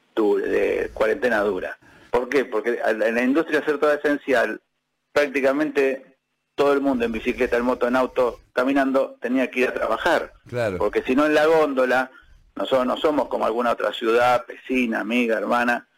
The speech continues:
Speaker 1: que tiene la gran empresa y es a lo mejor lo que lo ven los medios nacionales, pero si nosotros no producimos, y bueno, no vas a ver en la góndola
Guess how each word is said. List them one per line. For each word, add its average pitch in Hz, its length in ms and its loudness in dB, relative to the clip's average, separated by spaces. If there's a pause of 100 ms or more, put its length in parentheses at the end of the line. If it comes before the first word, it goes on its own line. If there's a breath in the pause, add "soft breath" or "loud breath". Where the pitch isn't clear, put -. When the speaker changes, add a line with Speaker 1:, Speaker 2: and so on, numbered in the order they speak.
(920 soft breath)
Speaker 1:
que 113 140 2
tiene 131 240 2
la 117 120 2
gran 127 500 0 (160)
empresa 131 1000 0
y 107 240 -4
es 113 160 2
a 110 60 2
lo 110 140 -2
mejor 113 320 0
lo 110 120 0
que - 80 -6
lo 107 140 0
ven 113 140 0
los 104 120 -2
medios 110 260 0
nacionales, 107 680 -2
pero 107 360 0 (460)
si 113 80 -2
nosotros 135 480 0
no 139 200 0
producimos, 135 880 0
y 110 80 -8
bueno, 120 260 0
no 110 120 0
vas 131 260 2
a 117 40 4
ver 113 160 2
en 107 120 -6
la 107 100 0
góndola 117 640 0